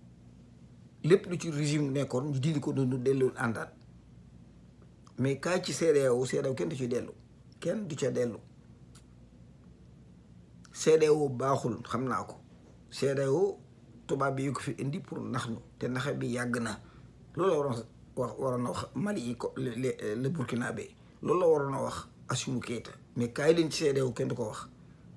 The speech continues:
Moom wóor na Diomaye ne cedeao bi baaxul. Ne leen cedeao bi baaxul, daanu ci génn. Te kat, mënumaa bañ a ànd ak yéen.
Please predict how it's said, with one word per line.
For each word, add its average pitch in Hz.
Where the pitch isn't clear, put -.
Moom 156
wóor 190
na 175
Diomaye 147
ne 135
cedeao 127
bi 120
baaxul. 104
Ne 147
leen 143
cedeao 143
bi 135
baaxul, 139
daanu 135
ci 127
génn. 113
Te 240
kat, -
mënumaa 139
bañ 131
a 123
ànd 135
ak 123
yéen. 120